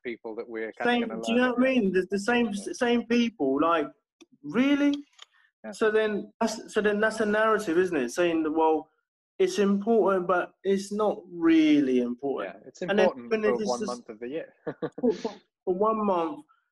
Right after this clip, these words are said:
Speaker 2: and then, you know, we're gonna cook. No, like, 'cause there's, 'cause, 'cause there's Indian history, there's
Speaker 1: Right,
Speaker 2: Chinese
Speaker 1: right.
Speaker 2: history,
Speaker 1: Yeah.
Speaker 2: there's, there's, there's flipping, uh, Native American history.
Speaker 1: Right, right.
Speaker 2: Like, why are we not going into that?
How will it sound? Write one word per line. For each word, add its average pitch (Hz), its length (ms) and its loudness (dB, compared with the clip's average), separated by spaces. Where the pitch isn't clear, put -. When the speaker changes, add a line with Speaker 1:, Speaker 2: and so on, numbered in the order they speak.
Speaker 2:
and 165 140 0
then, 170 100 2
you 170 80 2
know, 170 100 0
we're 160 100 2
gonna 170 180 2
cook. 190 200 -4
No, 269 220 -4
like, 151 460 2
'cause 180 420 -2
there's, 175 400 0
'cause, 170 140 0
'cause 156 120 -6
there's 156 160 0
Indian 147 400 2
history, 123 480 -12
there's 160 120 -6
Speaker 1:
Right, 208 80 -2
Speaker 2:
Chinese 170 420 0
Speaker 1:
right. - 140 -14
Speaker 2:
history, 117 380 -10
Speaker 1:
Yeah. 104 240 -14
Speaker 2:
there's, 156 440 0
there's, 156 420 0
there's 151 300 -2
flipping, 160 500 -2
uh, 143 380 2
Native 151 360 -2
American 175 520 -2
history. 131 520 -12
Speaker 1:
Right, 104 180 -12
right. 104 240 -14
Speaker 2:
Like, 147 160 -4
why 220 220 2
are 226 100 0
we 220 120 -8
not 226 240 0
going 208 300 0
into 202 320 -2
that? 202 320 0